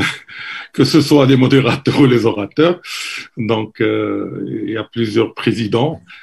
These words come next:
Euh, on aura l'occasion d'en, d'en parler par la suite. Euh, mais le plus important, c'est le, c'est la collaboration, euh, multidisciplinaire et interdisciplinaire, puisque on va aller sur une thématique extrêmement importante et d'actualité.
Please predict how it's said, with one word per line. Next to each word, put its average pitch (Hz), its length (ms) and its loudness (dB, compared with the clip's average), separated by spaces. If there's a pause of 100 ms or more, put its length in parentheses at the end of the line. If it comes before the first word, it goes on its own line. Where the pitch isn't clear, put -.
(260)
Euh, 107 840 -4
on 117 80 0
aura 117 220 2
l'occasion 117 420 2
d'en, 104 340 -2
d'en 101 180 -4
parler 101 280 -2
par 101 160 -6
la 101 100 -4
suite. - 380 -6 (420)
Euh, 131 200 2
mais 139 100 6
le 156 100 2
plus 156 200 4
important, 156 400 0
c'est 170 160 0
le, 135 560 2
c'est - 180 -2
la 131 80 4
collaboration, 135 880 0
euh, 113 320 -4
multidisciplinaire 127 800 -2
et 120 40 0
interdisciplinaire, 123 840 -4
puisque - 260 -8 (840)
on 120 340 4
va 123 460 2
aller 123 180 0
sur 123 200 -6
une 123 140 0
thématique 123 500 -2
extrêmement 127 720 -2
importante 123 540 -4
et 120 40 -4
d'actualité. 120 880 0